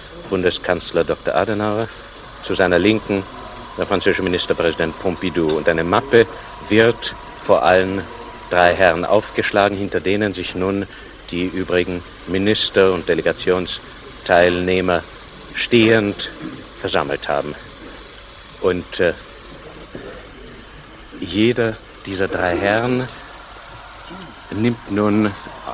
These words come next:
aus dem Tintenständer eine, einen Federhalter, einen ganz gewöhnlichen Schülerfederhalter und unterzeichnet dieses Dokument, das, äh, mehrere Seiten beinhaltet,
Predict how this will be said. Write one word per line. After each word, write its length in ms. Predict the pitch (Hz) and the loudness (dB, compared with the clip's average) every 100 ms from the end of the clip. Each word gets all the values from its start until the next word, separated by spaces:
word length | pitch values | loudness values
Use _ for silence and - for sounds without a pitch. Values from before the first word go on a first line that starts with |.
| - | -2
aus 400 | 92 104 - - | 0 2 2 0
dem 360 | 101 98 98 92 - - - - | 2 2 0 -4 -8 -18 -10 -2
Tintenständer 1120 | 110 101 104 95 - - 104 113 120 117 117 - - - - | 0 0 -4 -4 -2 2 4 4 2 2 0 -8 -16 -10 -2
eine, 460 | 98 104 104 104 - - | 0 2 0 0 -4 0
einen 200 | 113 113 | 2 2
Federhalter, 600 | 123 104 82 87 82 85 | 4 4 4 2 0 0
einen 160 | 90 | 0
ganz 280 | 104 127 - | 2 2 2
gewöhnlichen 520 | 113 95 110 101 107 | 0 4 4 4 -2
Schülerfederhalter 1120 | 95 - 131 123 - 113 110 101 107 101 110 101 - - - - | -4 0 4 4 4 2 2 2 2 0 0 -2 -6 -16 -6 2
und 420 | 131 127 - - | 4 4 -2 0
unterzeichnet 1000 | 131 123 104 - 98 101 - 101 - - - - - - - - | 2 4 2 4 4 4 0 0 0 -4 -10 -16 -16 -16 -16 -2
dieses 420 | 104 101 98 - | 0 2 0 -2
Dokument, 760 | - 92 95 90 104 147 151 - - - - - - | -2 0 0 2 2 2 0 -6 -10 -18 -18 -12 -2
das, 180 | 92 - - - | -2 -2 -8 -4
äh, 200 | 87 82 - | -2 -2 -2
mehrere 420 | 90 90 85 85 | -2 0 2 0
Seiten 420 | 80 92 104 107 | 2 0 0 -2
beinhaltet, 800 | 98 98 110 107 104 101 - 98 | -2 -2 -2 0 0 0 2 -2